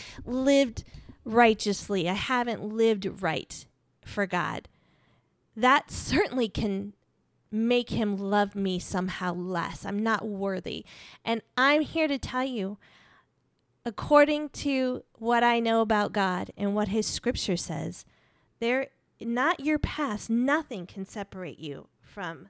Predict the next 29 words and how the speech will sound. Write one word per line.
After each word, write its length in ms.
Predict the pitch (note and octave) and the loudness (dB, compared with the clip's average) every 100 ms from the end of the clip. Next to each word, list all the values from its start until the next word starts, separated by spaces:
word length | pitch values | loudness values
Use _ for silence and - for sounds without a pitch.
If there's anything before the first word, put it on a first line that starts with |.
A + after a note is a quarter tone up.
| _ - | _ -16
the 100 | F#3 | -12
love 240 | F#3 F3 | -12 -12
of 160 | D#3+ - | -18 -16
God, 240 | D3 - - - - - - - | -16 -16 -20 -20 -20 -12 -10 -2
nor 380 | G3+ G3+ G3+ G#3 | 2 6 6 8
the 140 | A#3+ | 6
things 340 | - C4 B3+ | 6 2 0
to 100 | - | -2
come. 500 | - D4 F#4+ D#3+ F#3 - _ _ - _ | 0 6 6 6 0 -10 _ _ -20 _
So 160 | - | -2
your 180 | D#4 E4+ | 2 2
future 460 | - D4 F#4 - C4 | 0 2 2 4 0
can't 460 | - A3 G3 - | 0 0 0 -2
separate 500 | - G#3+ G#3+ G#3 F#3 | 0 0 0 0 0
you 320 | G#3 F3 C#3+ - - - - | 2 2 2 -2 -16 -20 -20
from 460 | - A3+ G3 F3+ | -2 2 2 2
the 140 | F3+ F3 | 2 4
love 280 | F3+ E3 | 4 4
of 180 | E3+ - | 0 -2
God. 380 | E3+ C#3 A#2+ - - - - - _ _ - - - - | -2 0 0 -4 -18 -20 -20 -20 _ _ -20 -20 -14 0
And 120 | C#4 | 6
then 180 | D4+ D#4 | 6 6
he 100 | F#4 | 4
goes 260 | D#4+ D#4 | 4 6
on 240 | C4+ C4 B3+ | 6 4 0
to 200 | - A#3+ | -4 -4
say, 640 | - B3 A#3+ A#3 A3+ A#3 - _ _ _ _ _ _ _ _ _ - | 2 6 8 8 6 2 -4 _ _ _ _ _ _ _ _ _ -2
"Nor 260 | C4 D4 | 4 6
powers, 1120 | D4 - - C#4 C#4+ C4+ A3+ D3 C3 - - | 6 2 6 8 8 8 8 6 2 -4 -12